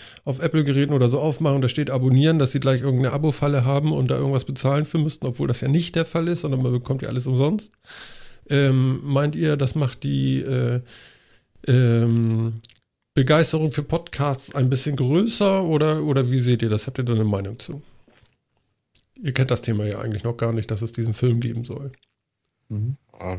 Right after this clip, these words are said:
Speaker 2: also ich, also meine Meinung dazu ist, ähm, ich glaube, solche Filme, die ja wahrscheinlich auch eher Nischenfilme sein werden, ähm, gucken sich Leute an, die mit dem Thema eh schon zu tun haben und die eine Meinung dazu haben. Und ich glaube, das wird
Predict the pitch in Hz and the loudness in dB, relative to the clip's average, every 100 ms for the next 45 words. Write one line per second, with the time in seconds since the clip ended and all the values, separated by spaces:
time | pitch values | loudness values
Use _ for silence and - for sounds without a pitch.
0 | 92 95 107 - - - - 101 123 151 | -8 -4 -2 -4 -10 -14 -4 2 4 6
1 | 135 127 120 107 101 - 76 101 95 95 | 6 4 2 2 0 0 2 2 2 -2
2 | - - - _ 90 - - _ - 90 | -6 -16 -20 _ -6 -6 -10 _ 0 4
3 | 107 107 98 98 - _ _ _ - 95 | 6 6 6 2 -4 _ _ _ -6 -2
4 | 98 98 - - - 117 127 104 101 98 | -2 -2 -6 -8 2 4 4 2 4 4
5 | 92 101 110 104 92 104 104 127 117 - | 4 0 0 0 2 2 2 0 -2 0
6 | 110 104 98 104 104 95 107 107 - - | 0 2 2 4 2 2 -2 -4 -10 -20
7 | - _ _ - 90 92 92 - - 95 | -20 _ _ -2 -2 -2 -4 -4 -2 -2
8 | 92 98 107 87 95 92 85 85 98 87 | 2 4 4 0 0 -2 -4 -4 -2 -2
9 | - 101 110 - - 120 117 113 117 120 | -2 -4 -6 -8 -6 -4 0 0 0 -4
10 | 120 - 90 90 92 76 87 85 98 98 | -8 -10 -10 -4 -2 0 0 2 2 0
11 | 87 92 87 101 95 87 78 82 92 82 | -2 -2 0 0 0 -4 -2 0 0 -2
12 | - - 85 - | -2 0 -2 -4